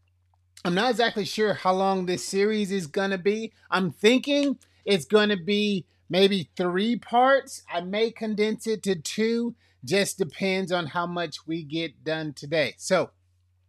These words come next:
um, again, welcome to the Bible in Real Life podcast. And if you have not subscribed to the podcast, um, feel free to do so. We're on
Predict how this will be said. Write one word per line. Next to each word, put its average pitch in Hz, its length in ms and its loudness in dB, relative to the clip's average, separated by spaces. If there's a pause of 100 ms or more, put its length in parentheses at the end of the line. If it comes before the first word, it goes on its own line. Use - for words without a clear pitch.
(360)
um, 147 280 -2
again, 165 360 0 (260)
welcome 226 400 6
to 208 460 0
the 160 160 -4
Bible 180 440 0
in 151 140 -4
Real 180 160 0
Life 170 320 -2
podcast. 190 520 -2 (420)
And 170 400 0 (120)
if 196 220 2
you 226 320 2
have 202 320 -2
not 202 380 -2
subscribed 202 800 0
to 214 180 -4
the 196 140 -2
podcast, 143 960 -2 (380)
um, 143 560 2
feel 226 220 12
free 226 360 4
to 214 140 2
do 208 300 0
so. 214 320 2
We're 202 300 2
on 170 200 2